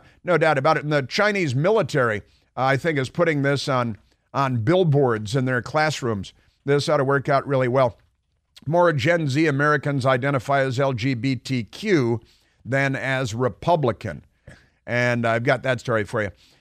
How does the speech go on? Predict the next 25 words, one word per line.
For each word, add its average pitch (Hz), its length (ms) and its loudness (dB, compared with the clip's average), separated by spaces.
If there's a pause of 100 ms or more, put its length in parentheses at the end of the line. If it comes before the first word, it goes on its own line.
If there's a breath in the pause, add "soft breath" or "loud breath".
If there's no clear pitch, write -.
In 165 120 2
the 170 60 -2
meantime, 180 520 0
the 139 200 4
racist, 147 560 0
sexist, 135 840 -4
um, 117 380 0
you 139 80 -2
know, 120 260 0 (140)
uh, 113 200 -4
sexual, 123 540 -2
uh, 110 420 -6 (120)
sexualize 117 720 -2
your 113 160 -4
kindergarten 117 720 -2
kid, 117 340 -4 (360 soft breath)
uh, 117 160 2
the 117 100 -2
Democrat 117 540 -4
Party, 117 260 -4 (420 soft breath)
the 127 140 0
party 120 340 0
of 104 280 -4
all 120 260 2
that. 120 260 -2